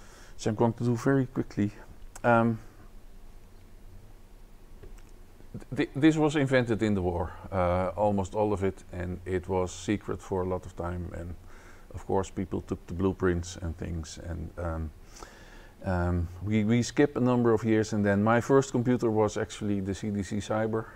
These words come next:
in Watergraafsmeer, which was a supercomputer, which means it had two hundred megaflops, um, a second, which is now, uh, I think your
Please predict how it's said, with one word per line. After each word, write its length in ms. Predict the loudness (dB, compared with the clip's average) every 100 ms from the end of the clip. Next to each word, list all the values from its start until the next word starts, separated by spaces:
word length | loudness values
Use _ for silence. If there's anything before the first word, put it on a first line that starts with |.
| -12
in 220 | -6 -4 -2
Watergraafsmeer, 800 | -4 -4 -6 -4 -4 -4 -4 -8 -14 -10
which 300 | -8 -8 -6
was 200 | -6 -6
a 40 |
supercomputer, 760 | -4 -4 -4 -4 -4 -4 -6 -8 -14 -20 -16 -2
which 240 | -2 2
means 280 | 2 2 -2 -4
it 200 | -4 0
had 260 | 4 4 4 -4 2
two 180 | 2
hundred 320 | 4 2 2 2
megaflops, 800 | 2 2 2 0 0 -6 -18 -12 -8
um, 300 | -6 -6 -10
a 20 | -6
second, 300 | -6 -6 -12 -16 -20 -20 -20 -20 -20 -20 -20 -20 -8
which 320 | 0 0 0
is 180 | -6 -2
now, 400 | 2 4 4 2
uh, 260 | 2 2 2 -2
I 60 | -4
think 300 | -2 0 0
your 400 | 2 0 -2